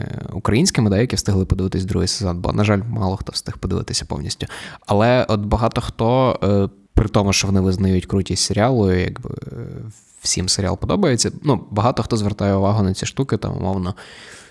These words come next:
ну, не можна за такі терміни відкрити ресторан такого рівня. Ну, не можна поїхати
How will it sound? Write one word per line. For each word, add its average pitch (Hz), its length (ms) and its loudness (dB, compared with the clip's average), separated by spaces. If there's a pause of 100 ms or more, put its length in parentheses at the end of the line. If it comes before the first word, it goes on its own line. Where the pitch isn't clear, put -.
(140)
ну, 160 140 6
не 147 100 4
можна 107 400 4
за 95 120 2
такі - 280 -6
терміни 98 1160 2
відкрити 101 840 0
ресторан 98 580 -2
такого 92 440 -6
рівня. 92 480 -4
Ну, 131 220 2
не 127 120 2
можна 110 800 2
поїхати 104 680 0